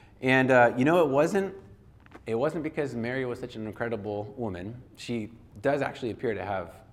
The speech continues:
some amazing qualities, but it's not why the Lord favored her. It was actually God's just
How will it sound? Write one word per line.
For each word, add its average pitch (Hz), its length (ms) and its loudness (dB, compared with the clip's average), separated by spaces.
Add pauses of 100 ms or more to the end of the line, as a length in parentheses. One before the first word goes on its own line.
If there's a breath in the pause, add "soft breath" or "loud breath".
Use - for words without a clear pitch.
(200)
some - 300 -10
amazing 113 420 -6
qualities, 87 560 -6
but 92 300 -10 (240 loud breath)
it's - 100 -10
not 135 240 2
why 90 460 2 (160)
the 110 80 -4
Lord 95 240 -4
favored 87 340 -8
her. 87 160 -8
It 101 100 -4
was 104 280 -6 (800 loud breath)
actually 104 320 -8
God's 95 540 -6 (440)
just - 360 -12